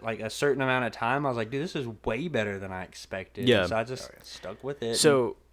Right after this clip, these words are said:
Speaker 2: have, have you reached the point to where, like, you're, are you making any money from it or anything like that?
Speaker 1: Oh, yeah, you can get monetized after, like, ten thousand followers.
Speaker 2: Is it?
Speaker 1: It doesn't
Speaker 2: Okay.
Speaker 1: take much, but the problem is, is it's not like YouTube. Like, you have to get a ton of followers.
Speaker 2: Yeah.
Speaker 1: Or a ton of
Speaker 2: Ton of
Speaker 1: views.
Speaker 2: views, yeah.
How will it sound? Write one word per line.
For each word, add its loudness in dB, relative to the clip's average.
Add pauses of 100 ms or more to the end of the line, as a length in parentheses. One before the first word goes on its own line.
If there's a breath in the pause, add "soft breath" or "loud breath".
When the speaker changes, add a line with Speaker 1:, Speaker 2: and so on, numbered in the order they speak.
(100)
Speaker 2:
have, -2
have 0
you 0
reached 0
the -4
point 0
to -6
where, 6
like, 2
you're, -2
are -2
you -2
making 0
any 0
money -2
from 0
it 0
or 2
anything -2
like -2
that? 4
Speaker 1:
Oh, 8
yeah, 6
you 0
can 4
get 4
monetized -4
after, -6
like, -10
ten -10
thousand -10
followers. -6
Speaker 2:
Is 4
it? 4
Speaker 1:
It -6
doesn't 4
Speaker 2:
Okay. 0
Speaker 1:
take -4
much, -10
but -6
the -6
problem -2
is, -8
is -14
it's -14
not -6
like -10 (100)
YouTube. -14
Like, -12 (460)
you -10
have -8
to -8
get -10
a -14
ton -12
of -14
followers. -14
Speaker 2:
Yeah. 2
Speaker 1:
Or 6
a 6
ton 0
of 0
Speaker 2:
Ton 8
of 0
Speaker 1:
views. 0
Speaker 2:
views, 0
yeah. 4